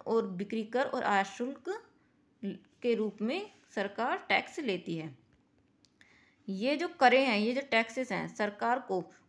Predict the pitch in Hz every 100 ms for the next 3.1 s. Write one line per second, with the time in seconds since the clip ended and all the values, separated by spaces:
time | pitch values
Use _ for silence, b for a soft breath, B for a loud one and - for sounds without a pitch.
0 | - 233 - - 226 226 220 220 311 247
1 | 208 208 196 196 208 262 240 202 233 -
2 | - 285 277 202 202 - 196 190 185 294